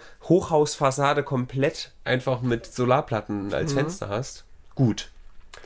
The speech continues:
Speaker 2: Wenn das nicht
Speaker 1: Da
Speaker 2: unbedingt reflektiert, gab's dann ja auch so Schwierigkeiten, dass dann Autos geblendet werden
Speaker 1: Ach,
Speaker 2: oder
Speaker 1: die
Speaker 2: so?
Speaker 1: Autos,
Speaker 2: Keine
Speaker 1: die
Speaker 2: Ahnung.
Speaker 1: ver-, sollen sich verpissen, Alter. Fuck Cars.
Speaker 2: Meine Meinung.
Speaker 1: Hm.
Speaker 2: Scheiß Film gewesen.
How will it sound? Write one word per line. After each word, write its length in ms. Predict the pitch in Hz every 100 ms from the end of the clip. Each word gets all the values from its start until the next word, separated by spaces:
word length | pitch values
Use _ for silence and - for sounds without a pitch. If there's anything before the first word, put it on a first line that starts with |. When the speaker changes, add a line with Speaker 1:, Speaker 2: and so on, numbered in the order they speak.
| - -
Speaker 2:
Wenn 100 | 160
das 160 | 175 165
nicht 120 | 127
Speaker 1:
Da 60 | 120
Speaker 2:
unbedingt 240 | 143 165
reflektiert, 600 | 170 170 139 - 156 190
gab's 140 | 185 160
dann 80 |
ja 60 | 151
auch 60 | 151
so 140 | 160 139
Schwierigkeiten, 540 | - 165 175 165 147
dass 100 | 151
dann 560 | 160 151 151 147 139 135
Autos 320 | - 147 185 -
geblendet 400 | 165 165 175 -
werden 260 | 156 170
Speaker 1:
Ach, 80 | 165
Speaker 2:
oder 80 | 165
Speaker 1:
die 60 | 160
Speaker 2:
so? 80 | 175
Speaker 1:
Autos, 460 | 107 110 117 104
Speaker 2:
Keine 140 | - 127
Speaker 1:
die 60 |
Speaker 2:
Ahnung. 280 | 120 165 143
Speaker 1:
ver-, 240 | 113 - -
sollen 220 | - 117
sich 80 | 120
verpissen, 500 | - - - 135 123
Alter. 400 | 95 95 92 87 - _ _ _ _ -
Fuck 520 | - - 143 - -
Cars. 680 | - 139 127 92 - - - _ _ - - - _ -
Speaker 2:
Meine 220 | 139 143
Meinung. 380 | 131 123 117 110
Speaker 1:
Hm. 300 | 98 92 101
Speaker 2:
Scheiß 240 | 127 131
Film 220 | - 135 127
gewesen. 400 | 110 113 117